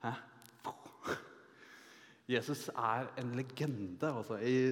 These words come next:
starten av Markus evangeliet. Og dette er, dette er det han gjør gang på gang på gang. Bryter barrierene som vi setter opp blant mennesker. Han gjør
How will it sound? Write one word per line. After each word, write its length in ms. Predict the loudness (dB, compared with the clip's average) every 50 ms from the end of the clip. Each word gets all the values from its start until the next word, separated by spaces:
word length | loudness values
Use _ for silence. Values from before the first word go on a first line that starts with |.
| 2
starten 300 | 2 0 0 0 2 0
av 80 | 0 0
Markus 160 | 0 0 0 -2
evangeliet. 380 | 0 0 0 0 0 0 -4 -4 -10 -16 -18 -18 -20 -20 -20 -20 -20 -20 -20 _ -20 -20 -20 -20 _ _ _ _ _ _ _ _ _ _ _ _ _ _ _ _ _ _ -20 -20 _ -4 0
Og 180 | 0 0 2 0
dette 240 | -2 0 0 0 0 2 0
er, 100 | 0 -2 -6 -12 -16 -16 -16 -16 -18 -18 -20 -20 -20 -20 -20 -20 -20 -20 -20 _ _ _ _ _ _ _ _ -20 -20 _ _ _ _ _ _ _ _ _ -18 -10
dette 300 | -4 -4 -4 -2 -2 -2
er 80 | -2 -2
det 60 | -2
han 140 | -2 -2 -2
gjør 220 | 0 -2 -2 -4 -6 -12 -16 -18 -20 -20 -20 -20 -20 -20 -16 -10
gang 160 | -8 -8 -6 -6
på 120 | -6 -6
gang 140 | -6 -6 -6 -6
på 100 | -6 -6
gang. 160 | -6 -6 -6 -8 -10 -14 -20 -20 -20 -20 -20 _ _ _ _ _ _ _ _ _ _ _
Bryter 580 | -10 -4 -2 -2 -2 -2 -4 -6 -4 -2 -2 0
barrierene 580 | 0 -2 0 0 0 0 -2 -4 -6 -8 -10 -10
som 160 | -8 -6 -6 -6
vi 100 | -6 -8
setter 360 | -8 -10 -12 -12 -10 -12 -12
opp 100 | -12 -10 -8
blant 200 | -8 -8 -8 -8
mennesker. 380 | -10 -12 -12 -12 -16 -20 -20 -20 -20 _ _ _ _ _ _ _ _ _ _ _ _ -20 _ _ _ _ _ _ -10 -4
Han 120 | -2 0
gjør 200 | 0 0 -2 -2